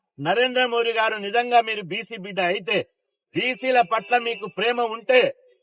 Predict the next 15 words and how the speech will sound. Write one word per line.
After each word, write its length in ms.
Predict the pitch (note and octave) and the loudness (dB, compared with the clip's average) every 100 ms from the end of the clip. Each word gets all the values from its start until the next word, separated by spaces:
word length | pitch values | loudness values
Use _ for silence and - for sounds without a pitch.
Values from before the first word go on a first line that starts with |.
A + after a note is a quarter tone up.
| _ | _
బీసీల 420 | F#3 B3 - B3+ A#3 | -6 -6 -2 0 0
పట్ల 320 | G#3+ F3 B3 | 0 -2 0
మీకు 240 | A#3+ A3+ G3+ G3+ | 0 -2 -6 -12
చిత్తశుద్ధి 480 | F#3 B3 B3+ B3 A3 G3+ | -2 -2 -2 -10 -6 -6
ఉంటే 260 | G#3 C4 A3 - _ _ _ _ _ D3 | 2 4 4 0 _ _ _ _ _ -8
ఈ 120 | G#3 G#3+ | -6 -4
రిజర్వేషన్ల 680 | G3+ A#3+ B3 A#3 G#3+ A3+ A3 | 0 0 2 0 0 -2 -2
బిల్లుకు 440 | D#3+ G3+ A#3+ - G#3+ F#3 | -2 -4 -4 -2 2 2
ఆమోద 260 | A3 A#3+ A3+ | 2 0 -2
ముద్ర 300 | G#3 F#3 G#3 | -6 -6 -4
వేయండి. 360 | F#3+ G3 F#3+ F3+ C3 _ _ _ _ _ _ | -2 -2 0 -2 -2 _ _ _ _ _ _
బీసీ 340 | - B3+ B3 C4 | -4 -4 -2 -4
రిజర్వేషన్లకు 840 | A#3+ A#3 A#3 A3+ G#3+ A3 G#3+ - G3 | -2 -2 -2 -4 -4 -8 -8 -10 -8
చట్టానికి 680 | F#3+ F3+ B3 B3+ B3 A#3+ G3+ G#3 A#3 _ D#3 | -6 -2 0 0 -2 -4 -4 -4 -14 _ -6
మీరు 160 | G#3 | -2